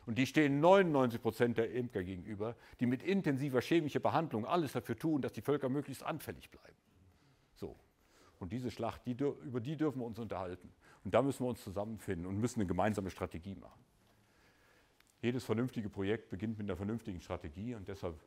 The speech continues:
sind wir hier zusammen. Ich führe gern als letztes meine Völker noch mal ins Bild. Ich habe bisher immer mit zehn, zwölf Völkern geimkert, jetzt, jetzt wird's doppelt so viel, weil ich selber auch A G T Prüfbetrieb jetzt selber bin und nicht mehr nur übers Institut.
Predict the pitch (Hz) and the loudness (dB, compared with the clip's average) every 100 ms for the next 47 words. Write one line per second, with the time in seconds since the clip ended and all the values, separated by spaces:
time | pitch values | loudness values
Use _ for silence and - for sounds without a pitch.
0 | _ - 90 87 85 - 85 90 127 135 | _ -10 -6 -4 -4 -8 -6 -4 -4 -8
1 | - _ _ - _ _ _ _ - _ | -18 _ _ -20 _ _ _ _ -20 _
2 | - - - 120 - 127 110 127 135 120 | -20 -20 -12 -10 -2 0 2 2 0 -4
3 | - 135 131 131 - - - - - - | -2 -2 -2 -10 -10 -14 -20 -20 -20 -20
4 | - _ 113 120 123 135 147 131 123 110 | -20 _ 4 6 6 8 8 8 4 2
5 | 110 98 - 151 180 185 - _ _ _ | 0 0 0 4 4 2 -16 _ _ _
6 | _ _ _ _ _ _ _ - 123 123 | _ _ _ _ _ _ _ -10 -2 0
7 | 123 123 - 127 127 107 107 - 110 98 | 0 -2 0 0 4 4 2 0 -2 4
8 | 170 180 170 156 139 131 123 117 - - | 6 8 8 8 8 6 4 0 -14 -10
9 | 139 135 131 110 107 - - 104 113 98 | -4 0 0 0 -2 -4 -18 -12 -8 -6
10 | - 98 - 170 165 139 135 139 123 113 | -6 -6 2 2 2 -4 -4 0 0 0
11 | 104 101 95 113 101 90 92 - - 95 | -2 -2 -4 -2 -2 -4 -8 -14 -12 -8
12 | 90 - 95 - 151 156 127 - 120 - | -8 -2 -4 0 -2 0 -4 -2 -4 -6
13 | _ - - _ - 101 - 123 135 117 | _ -20 -20 _ -6 -6 0 0 2 2
14 | 117 113 104 110 107 95 87 82 85 104 | 0 -2 -4 -6 -6 -4 -6 -8 -10 -12
15 | - 82 113 120 | -14 -10 -6 -6